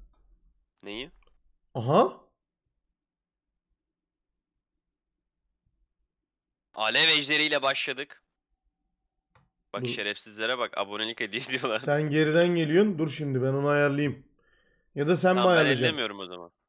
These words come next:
Speaker 1: Ben bir, ben bir hızlı alayım.
Speaker 2: Sen al
Speaker 1: Sonra
Speaker 2: hızlı
Speaker 1: sen
Speaker 2: diye bir
Speaker 1: ayarla.
Speaker 2: tur.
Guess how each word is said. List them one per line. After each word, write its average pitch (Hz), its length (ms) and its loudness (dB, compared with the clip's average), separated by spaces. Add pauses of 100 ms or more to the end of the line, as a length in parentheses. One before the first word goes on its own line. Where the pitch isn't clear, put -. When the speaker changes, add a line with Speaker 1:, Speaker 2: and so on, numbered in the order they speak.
(160)
Speaker 1:
Ben 127 200 -2
bir, 156 160 -4
ben 180 200 0
bir 185 100 0
hızlı 170 300 -2
alayım. 180 280 -2 (140)
Speaker 2:
Sen 165 240 0
al 208 100 6
Speaker 1:
Sonra 202 80 8
Speaker 2:
hızlı 170 120 6
Speaker 1:
sen 143 160 -4
Speaker 2:
diye 151 40 4
bir 147 120 2
Speaker 1:
ayarla. 107 160 -2
Speaker 2:
tur. - 180 -12